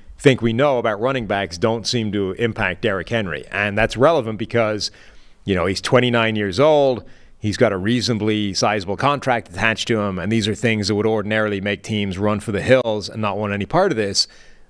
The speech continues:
But is Derrick Henry's history and the fact that he's always been an outlier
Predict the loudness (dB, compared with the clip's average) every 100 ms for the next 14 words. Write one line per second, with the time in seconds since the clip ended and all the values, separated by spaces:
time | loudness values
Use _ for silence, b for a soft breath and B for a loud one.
0 | 4 6 6 4 2 2 0 -2 -2 -2
1 | 0 0 0 -2 -4 -4 -4 -2 -2 2
2 | 2 2 0 0 0 -8 b b b -20
3 | -20 -12 2 2 4 2 4 4 4 0
4 | 0 0 2 0 0 -2 -2 -4